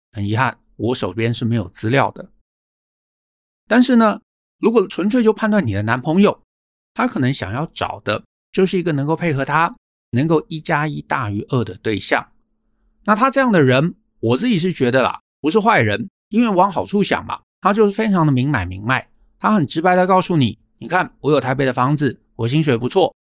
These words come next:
我工作能力很强，我也愿意做家事哦。那你呢？你愿意拿什么来交换？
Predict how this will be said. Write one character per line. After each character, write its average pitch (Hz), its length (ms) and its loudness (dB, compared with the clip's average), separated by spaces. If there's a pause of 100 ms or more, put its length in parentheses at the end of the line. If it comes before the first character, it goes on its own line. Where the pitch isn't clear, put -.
我 113 140 -4
工 139 180 0
作 143 140 2
能 127 120 0
力 139 120 -2
很 104 180 -4
强， 113 380 -2
我 139 120 2
也 139 60 2
愿 151 180 0
意 151 60 -2
做 151 160 0
家 151 220 0
事 - 180 -2
哦。 156 220 2 (240)
那 139 100 -4
你 123 140 2
呢？ 175 200 0 (240)
你 110 120 -8
愿 139 120 2
意 147 60 0
拿 131 160 2
什 - 100 -6
么 104 80 -2
来 110 120 -2
交 131 180 0
换？ 165 220 0